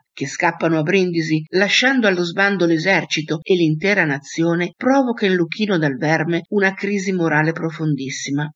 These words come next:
Sfuggito alla cattura da parte dell'esercito tedesco, Dal Verme ritorna al castello di famiglia a Torre degli Alberi, proprio qui in Oltrepò Pavese,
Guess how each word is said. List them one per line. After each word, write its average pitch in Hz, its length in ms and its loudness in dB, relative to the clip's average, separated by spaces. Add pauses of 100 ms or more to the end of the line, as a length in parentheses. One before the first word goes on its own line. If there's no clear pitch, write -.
Sfuggito 247 520 2
alla 202 120 4
cattura 190 460 0
da 165 100 0
parte 175 360 0
dell'esercito 165 680 -2
tedesco, 196 680 -2
Dal 180 280 0
Verme 160 500 0
ritorna 240 460 2
al 214 100 0
castello 196 500 0
di 175 120 -2
famiglia 160 580 0
a 220 160 0
Torre 214 380 0
degli 208 240 -2
Alberi, 131 560 -2
proprio 170 380 -2
qui - 240 -6
in 175 120 -2
Oltrepò 170 440 -4
Pavese, 127 640 -6